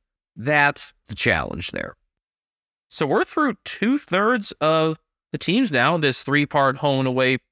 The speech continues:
Speaker 2: preview. I think things have been going at a pretty nice pace still. It's been good to kinda get more into these sleepers, and, you know,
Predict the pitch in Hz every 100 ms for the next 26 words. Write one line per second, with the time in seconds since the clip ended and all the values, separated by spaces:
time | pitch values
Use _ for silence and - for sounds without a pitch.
0 | _ _ - 131 247 120 123 226 _ _
1 | _ - 302 269 247 247 233 214 214 196
2 | 208 214 180 190 196 _ _ _ 151 -
3 | 202 220 214 202 - - 202 - - -
4 | 196 277 240 - - 165 165 165 - _
5 | _ - 175 180 190 165 175 147 139 180
6 | 165 151 151 - 147 156 151 143 139 135
7 | - _ _ _ - - - 156 151 151
8 | 139 143 127 - 123 123 120 120 - _
9 | _ _ 190 208